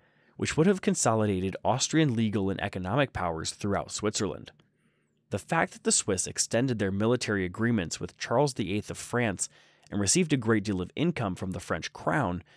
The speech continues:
in the form of pension caused even more concern in Vienna. When the old Swiss Confederation signed a treaty of mutual cooperation and alliance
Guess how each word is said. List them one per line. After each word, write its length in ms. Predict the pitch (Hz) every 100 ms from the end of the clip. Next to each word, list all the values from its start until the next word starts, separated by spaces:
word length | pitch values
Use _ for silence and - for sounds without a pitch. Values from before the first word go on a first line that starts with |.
| _
in 120 | - 107
the 100 | 95
form 240 | 113 101
of 180 | 85 -
pension 480 | - 175 - 69 - _ _ _ _ -
caused 300 | 160 202 220
even 220 | 208 160
more 260 | 117 123
concern 420 | - 120 - 92 69
in 140 | 87
Vienna. 460 | 87 92 87 71 - _ _ _ _ _ _ _ _ _ _
When 120 | - 113
the 100 | 104
old 200 | 190 185
Swiss 220 | 185 -
Confederation 800 | 151 135 117 95 101 104 82 76 - -
signed 300 | - 120 98
a 40 |
treaty 400 | - - 170 123
of 120 | 92
mutual 320 | 101 113 135
cooperation 760 | 120 110 98 - 101 123 - 92
and 140 | 87
alliance 580 | 85 98 170 123 87 -